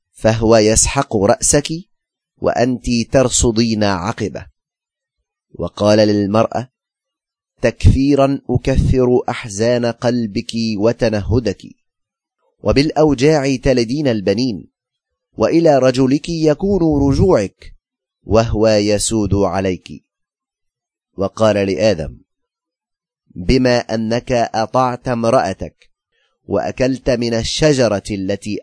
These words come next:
أوصيتك قائلة: 'هذه وحدها لا تأكل منها'، فملعونة الأرض بسبب أعمالك، بالمشقة تأكل منها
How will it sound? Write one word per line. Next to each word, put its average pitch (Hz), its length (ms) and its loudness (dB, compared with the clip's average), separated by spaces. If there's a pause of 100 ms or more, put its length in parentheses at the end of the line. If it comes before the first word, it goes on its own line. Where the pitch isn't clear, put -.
أوصيتك 101 680 -4
قائلة: 110 720 -2 (540)
'هذه 143 640 2
وحدها 151 720 0 (520)
لا 107 220 0
تأكل 107 720 -4
منها'، 147 420 -4 (760)
فملعونة 180 680 2
الأرض 160 760 0
بسبب 123 600 -2
أعمالك، 98 760 -6 (760)
بالمشقة 135 720 0
تأكل - 580 0
منها 139 520 0